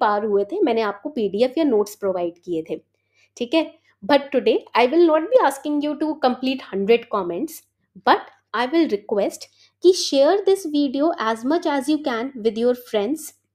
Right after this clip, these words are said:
because I can see students are not sharing the knowledge that they are grasping। जितना शेयर करोगे, उतनी आपकी नॉलेज ही बढ़ने वाली है, है ना? Share this video with your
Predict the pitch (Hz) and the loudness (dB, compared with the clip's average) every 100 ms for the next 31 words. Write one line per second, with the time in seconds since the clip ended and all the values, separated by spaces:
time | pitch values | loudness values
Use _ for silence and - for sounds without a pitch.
0 | _ 202 214 247 233 277 277 269 294 302 | _ -8 -4 0 0 -2 -4 -2 -4 -4
1 | - 254 269 269 277 277 294 - 247 226 | -6 -4 -4 -2 -2 -2 -4 -4 -2 0
2 | 254 262 254 254 - _ _ - 185 170 | 0 -2 -4 -8 -14 _ _ -14 -6 -2
3 | 202 202 226 254 220 208 214 214 202 180 | 4 4 4 2 -2 -2 0 0 -2 -6
4 | 170 - 175 170 196 196 277 294 247 254 | -8 -6 -4 -2 -4 -4 -4 0 0 2
5 | 262 254 330 349 349 269 233 - 294 262 | 2 2 2 2 4 4 2 0 0 2
6 | 262 269 233 196 196 190 170 165 160 _ | 0 0 0 0 0 -2 -4 -6 -8 _
7 | _ - 370 381 - _ _ _ - - | _ 0 0 0 -6 _ _ _ -12 2
8 | 285 302 302 330 311 254 254 285 277 262 | 6 6 6 -2 -2 -6 -2 -2 0 0
9 | 277 | 0